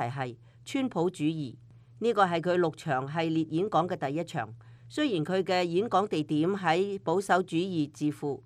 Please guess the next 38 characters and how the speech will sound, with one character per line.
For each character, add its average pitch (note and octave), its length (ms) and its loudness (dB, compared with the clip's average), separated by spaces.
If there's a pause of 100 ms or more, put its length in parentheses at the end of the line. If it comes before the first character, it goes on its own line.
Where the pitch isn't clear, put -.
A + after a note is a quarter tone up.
(360)
但 G3 180 4
係 G3 100 4
佢 G3 160 2
指 D#3 220 -4
出， F3+ 160 -4 (320)
川 D#4 220 0
普 A#3+ 180 2
主 G#3 120 -4
義 F#3+ 420 0
與 F3+ 160 2
傳 D3 260 -2
統 D#3+ 240 2
保 F3+ 220 0
守 E3+ 200 0
主 D#3+ 120 -4
義 E3 280 -2
唔 A#2+ 140 -6
同， A#2 220 -8 (500)
其 F3+ 100 0
中 C#4+ 220 0
最 G#3+ 180 4
核 G#3 140 -2
心 C4 200 0
嘅 B3+ 80 0 (100)
區 A3+ 200 0
別 D3+ 260 -2
就 F3+ 120 0
係 E3 180 0
貿 D#3 220 4
易 D3 140 0
政 C#3+ 240 -4
策。 - 200 -4 (600)
金 D4 180 0
里 A#3 100 2
奇 D3 220 0
舉 F3+ 140 -2
例 G3+ 120 0
話， C3 300 0